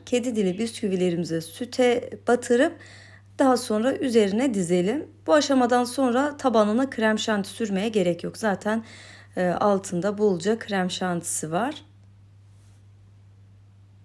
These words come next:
Kremanın üzerine damla çikolata serpiştirmeyi düşündüm. Daha sonra vazgeçtim, bozar mıyım diye.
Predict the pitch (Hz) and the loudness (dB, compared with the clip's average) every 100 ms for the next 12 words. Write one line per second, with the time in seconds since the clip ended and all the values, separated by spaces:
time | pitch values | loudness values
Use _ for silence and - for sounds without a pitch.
0 | - - - - - - - - - _ | -20 -20 -20 -20 -20 -20 -20 -20 -20 _
1 | _ _ _ _ _ _ _ _ _ _ | _ _ _ _ _ _ _ _ _ _
2 | _ _ _ _ _ _ - - 330 285 | _ _ _ _ _ _ -16 -2 2 2
3 | 233 226 285 285 277 294 269 233 233 254 | 2 0 0 0 2 2 2 2 2 0
4 | 262 - 226 202 202 254 285 285 - 226 | -2 -2 0 0 0 0 0 -2 0 0
5 | 208 - - 220 214 220 208 - 196 240 | 0 -2 -4 -2 0 0 -2 -4 -2 0
6 | 247 196 220 - 220 233 233 196 202 185 | 0 0 -2 0 0 2 2 2 0 0
7 | 175 175 - 220 226 208 180 180 190 185 | -2 -2 -2 -2 -2 -2 -2 0 0 0
8 | 180 175 175 165 208 320 | 0 -2 -4 -2 -2 -2